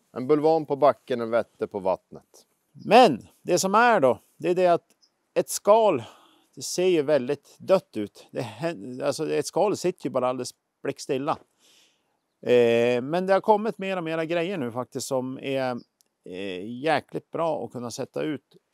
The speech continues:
Speaker 2: eh, bland de här bulvanerna då. Och det är en sån här. Givetvis ska vi sätta på en, en fågel på den här. Men hur ska man sätta ut bulvaner?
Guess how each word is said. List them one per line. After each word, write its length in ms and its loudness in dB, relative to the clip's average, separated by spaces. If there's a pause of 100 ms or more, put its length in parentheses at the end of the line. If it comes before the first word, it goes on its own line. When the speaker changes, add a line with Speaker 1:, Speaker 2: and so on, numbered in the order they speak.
(140)
Speaker 2:
eh, 400 -8 (600)
bland 400 -2
de 100 -2
här 180 0
bulvanerna 520 2
då. 80 -12 (840)
Och 60 -8
det 40 -2
är 40 0
en 60 -4
sån 120 -2
här. 220 0 (1200)
Givetvis 400 -2
ska 120 -10
vi 60 -6
sätta 220 -8
på 140 -6
en, 220 -8 (540)
en 400 -12
fågel 360 -4
på 120 -14
den 80 -14
här. 140 -16 (1040)
Men 420 6 (240)
hur 160 4
ska 140 2
man 160 0
sätta 240 0
ut 220 2
bulvaner? 520 -2